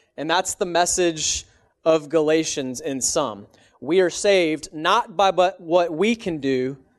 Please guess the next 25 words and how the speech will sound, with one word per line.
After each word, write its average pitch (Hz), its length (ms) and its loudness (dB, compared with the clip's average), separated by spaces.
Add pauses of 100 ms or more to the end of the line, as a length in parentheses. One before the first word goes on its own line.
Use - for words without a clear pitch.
(300)
but 156 140 -6
by 156 140 4
faith 156 720 0
in 151 140 -8
what 135 220 -4
God 151 300 2
has 117 220 -8
done. 117 400 -6 (720)
We 147 120 -2
are 160 60 2
saved 165 300 4
not 180 460 0
by 175 140 4
what 170 200 2
we 190 200 0
can 202 180 -2
do, 143 480 0
but 147 140 -2
by 143 140 2
faith 180 440 2
in 170 100 -6
what 165 220 -2
God 143 380 2 (240)
has 139 240 -2
done. 123 340 -4